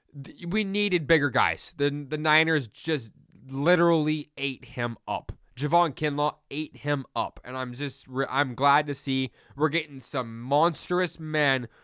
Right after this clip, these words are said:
who can kinda g-, reinforce that front line, because as we all know, you win a football game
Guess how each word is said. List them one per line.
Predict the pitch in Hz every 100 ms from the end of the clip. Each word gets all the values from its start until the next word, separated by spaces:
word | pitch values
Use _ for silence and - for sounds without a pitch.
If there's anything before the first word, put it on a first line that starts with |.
| _
who | 143 139
can | 143
kinda | 120 139 139 117 -
g-, | 147
reinforce | 135 120 156 185 165 - 165 147 131 - - _ -
that | 147 135
front | - 160 160 156
line, | 165 151 143
because | 135 139 139
as | 139 127
we | 151
all | 165 196
know, | 190 151 131 - -
you | - 165
win | 156 175
a | 175
football | 196 147 160
game | 139 143 135